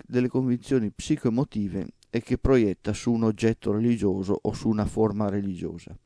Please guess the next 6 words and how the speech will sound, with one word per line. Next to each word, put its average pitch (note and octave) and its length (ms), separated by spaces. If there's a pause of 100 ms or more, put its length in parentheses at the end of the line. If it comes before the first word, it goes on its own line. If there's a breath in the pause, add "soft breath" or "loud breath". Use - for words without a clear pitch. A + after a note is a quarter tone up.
(540 loud breath)
e F3 160
l'altra A#2 480
invece G#2 640
sono A#2+ 440
dei F#2+ 280
risultati A#2+ 800